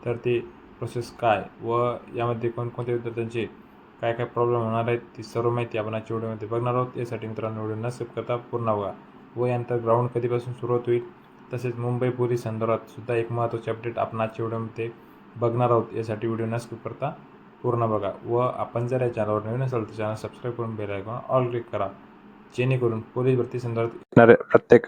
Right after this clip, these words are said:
अपडेट आपल्यापर्यंत सर्वात आधी या चॅनलच्या माध्यमातून तुम्हाला भेटेल. तर चला मित्रांनो, तुमचं जास्त वेळ, तर चला मित्रांनो, तुमचं जास्त वेळ न घेता आपण व्हिडिओला सुरू करूया.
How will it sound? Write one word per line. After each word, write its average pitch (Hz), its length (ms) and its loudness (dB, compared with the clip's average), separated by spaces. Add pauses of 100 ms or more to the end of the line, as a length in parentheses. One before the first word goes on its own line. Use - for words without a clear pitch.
(140)
अपडेट 131 380 10
आपल्यापर्यंत 117 400 10
सर्वात 117 280 10
आधी 110 160 12
या - 640 4
चॅनलच्या 120 380 12
माध्यमातून 113 420 10
तुम्हाला 117 340 12 (440)
भेटेल. 101 400 12
तर 101 100 8
चला 127 240 10
मित्रांनो, 123 340 10
तुमचं 117 580 10
जास्त 117 260 10
वेळ, 117 180 12 (1200)
तर 127 180 12 (140)
चला 135 180 12
मित्रांनो, 123 340 12
तुमचं 117 260 12
जास्त 120 220 10
वेळ 117 200 12
न 113 40 12
घेता 107 200 12
आपण 107 160 10
व्हिडिओला 107 360 12 (180)
सुरू 104 340 12
करूया. 92 320 12